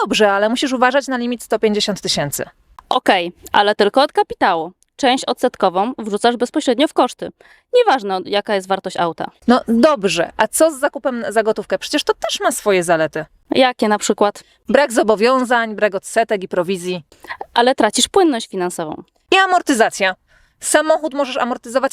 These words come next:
Speaker 1: aż pięć lat.
Speaker 2: Albo dwa i pół roku, jeśli był samochód używany powyżej pół roku.
Speaker 1: Widzisz,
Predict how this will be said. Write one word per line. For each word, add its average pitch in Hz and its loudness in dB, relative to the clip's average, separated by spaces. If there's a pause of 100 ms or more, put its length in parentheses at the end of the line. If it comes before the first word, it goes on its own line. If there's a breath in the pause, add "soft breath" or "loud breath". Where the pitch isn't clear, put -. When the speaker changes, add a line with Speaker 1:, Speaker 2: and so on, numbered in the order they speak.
Speaker 1:
aż - -6
pięć 247 -4 (140)
lat. - -6 (440 loud breath)
Speaker 2:
Albo 233 2
dwa 214 2
i 208 -2
pół 254 4
roku, 226 0 (100)
jeśli 202 -6
był 202 -2
samochód 208 -2
używany 196 2
powyżej 196 -4
pół 240 0
roku. 247 -2 (320 loud breath)
Speaker 1:
Widzisz, 269 2